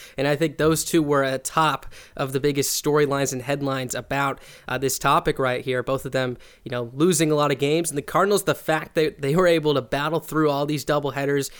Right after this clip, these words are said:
uh, stay in shape for the most part. I know losing Hudson was a big loss, but able to get to the playoffs and, you know, be very competitive with the Padres, a very good team in that best of three series, and what looked like the Cardinals may have had a chance to win through a game and a half.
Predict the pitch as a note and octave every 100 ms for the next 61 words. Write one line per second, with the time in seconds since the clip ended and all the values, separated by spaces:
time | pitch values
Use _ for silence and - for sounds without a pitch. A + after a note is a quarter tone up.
0 | - - - B2 - E3+ F#3 E3 - D#3+
1 | D#3 C#3 C#3 C#3+ - C3 C3 C3+ C#3 C3+
2 | B2 C3 - C3 B2 B2 _ D3 C#3+ C3
3 | B2 B2 - - D#3+ G#3+ A3 F#3 F#3 C#3+
4 | - C#3 C#3 F3 - C3 B2+ - - -
5 | B2+ B2+ B2 D3 D3+ D#3+ D#3 - D3 D#3
6 | D3+ D3 D3+ - C3+ C#3 D3+ C#3+ B2 C#3
7 | C3+ C3 - C#3 C#3 C3 B2 B2+ - B2+
8 | - C3 - C3 C#3 D#3+ C3+ B2+ C#3 B2+
9 | F#3+ - C#3+ - - C3+ C#3 C3 C3+ C3+
10 | C3 - C#3 - B2 D3 D#3+ C#3 C3 B2
11 | B2 A#2+ A#2+ A#2+ A#2+